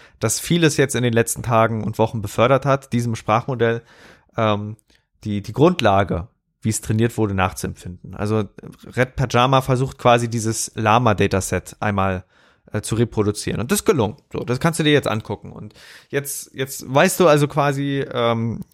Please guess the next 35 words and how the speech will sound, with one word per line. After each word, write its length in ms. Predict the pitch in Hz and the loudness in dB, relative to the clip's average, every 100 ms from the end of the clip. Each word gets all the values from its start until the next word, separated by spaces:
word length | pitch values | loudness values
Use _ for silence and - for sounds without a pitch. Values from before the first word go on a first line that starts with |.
| - | -8
wenn 380 | 117 120 113 | 0 0 0
Leute 320 | 110 120 117 107 | 2 2 4 0
jetzt 160 | 98 | 2
losgehen 680 | 208 233 - 180 170 170 165 | 2 2 0 0 0 -4 -6
und 200 | - 127 | -8 -8
die 80 | 110 | -6
trainieren 360 | - 107 180 | -4 2 2
ihr 120 | 175 143 | 2 0
System, 580 | 139 135 123 117 117 - - - - - | 0 -2 -2 -2 -2 -6 -16 -20 -20 -2
äh, 200 | 110 107 | 2 4
dann, 520 | 101 101 104 104 101 | 4 2 0 -2 -4
dann 420 | 98 98 98 104 113 | -4 -4 -4 -2 2
wäre 120 | 113 | 4
das 180 | 127 - | 4 2
zum 100 | 113 | 2
Beispiel 280 | 107 - | 2 0
eine 80 | 104 | -4
Grundlage. 540 | 101 90 - 92 - - - - - - - - | -2 -6 -6 -8 -10 -14 -18 -18 -16 -18 -4 2
Was 140 | 120 | 4
du 80 | 156 | 4
jetzt 120 | 156 | 4
natürlich 320 | 143 156 151 | 2 2 0
wieder 160 | 123 117 | 4 4
nicht 200 | 170 - | 4 4
sagen 260 | 165 160 | 6 6
kannst, 360 | 156 156 143 - | 4 2 2 0
ist, 200 | 127 - | -6 -4
dass 140 | 120 | -4
das 120 | - - | -4 0
hundert 400 | 120 117 104 - | 2 2 0 0
Prozent 360 | 117 - 196 | -2 0 0
von 140 | - 170 | 0 0
diesem 200 | 170 160 | -2 0
Dataset 460 | 151 156 156 156 | 2 2 0 -2
stammt. 420 | - 143 160 - | 0 0 0 -6